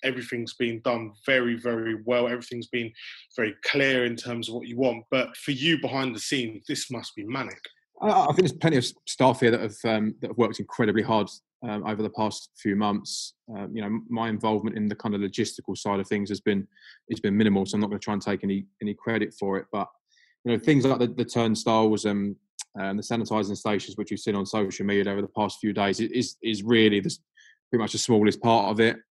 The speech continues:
Speaker 2: It's the, it's the strategy and logistical side, which has taken a long, a long time, um, both in terms of making the Den a, a sort of covid secure environment, as well as the ticketing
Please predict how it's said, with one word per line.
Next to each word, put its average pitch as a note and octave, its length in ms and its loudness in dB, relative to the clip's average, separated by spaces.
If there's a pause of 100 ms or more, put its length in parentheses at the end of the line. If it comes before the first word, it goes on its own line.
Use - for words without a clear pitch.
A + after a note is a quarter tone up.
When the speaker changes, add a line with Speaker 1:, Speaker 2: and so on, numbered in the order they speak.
(280)
Speaker 2:
It's - 280 -8
the, G#2+ 320 0
it's - 160 -8
the G#2 60 -10
strategy G#2+ 520 -2
and G2 100 0
logistical G2 440 -6
side, G2 240 -2
which G2 140 -4
has A2 120 -8
taken G2+ 340 -4
a G2 40 0
long, G2+ 280 0 (280)
a - 20 -6
long G#2 340 0
time, G2 460 0 (180)
um, G2+ 300 -4
both G#2+ 220 0
in G2+ 80 -2
terms G2 340 -4
of G2 100 -4 (160)
making A2+ 360 0
the G2+ 80 2
Den G2 420 2
a, G#2+ 60 -8
a - 20 -12
sort - 220 -8
of - 120 -20
covid G#2 380 2 (120)
secure - 420 0
environment, G2+ 480 2
as G2+ 100 -8
well G#2+ 160 4
as F#2 120 2
the F#2+ 60 -2
ticketing G#2 640 0